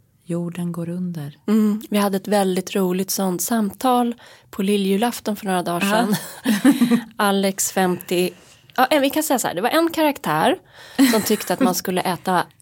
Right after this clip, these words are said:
Speaker 2: eh, att det var idiotiskt att äta kött.
Speaker 1: Mm.
Speaker 2: Det var en karaktär som ansåg absolut, men det är inte det stora problemet, utan det är industrierna som måste ställa om och det är många, många initiativ.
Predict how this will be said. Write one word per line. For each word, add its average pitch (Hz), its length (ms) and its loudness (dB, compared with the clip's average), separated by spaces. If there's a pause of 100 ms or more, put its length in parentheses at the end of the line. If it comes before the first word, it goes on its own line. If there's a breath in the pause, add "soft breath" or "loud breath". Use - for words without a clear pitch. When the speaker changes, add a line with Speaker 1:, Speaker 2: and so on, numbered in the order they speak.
(120)
Speaker 2:
eh, - 260 -2
att 196 80 -2
det 208 80 -4
var 208 60 2
idiotiskt 180 520 0
att 180 80 -6
äta 190 120 -2
kött. - 520 -4
Speaker 1:
Mm. 247 240 4 (680 loud breath)
Speaker 2:
Det - 80 -8
var - 20 -8
en 269 240 2
karaktär 190 800 -2
som 170 640 -2
ansåg 175 480 -2
absolut, 247 800 -2
men 208 160 0
det 190 60 0
är 190 100 2
inte 190 220 -4
det 170 80 0
stora 165 560 -2
problemet, 247 880 0
utan 170 240 -4
det 170 80 -2
är 170 40 0
industrierna 180 720 -2
som 175 180 -8
måste 160 220 -10
ställa 160 320 -4
om 240 420 2
och 196 80 0
det 185 80 -2
är 165 40 0
många, 165 340 0
många 185 420 0
initiativ. 170 920 -2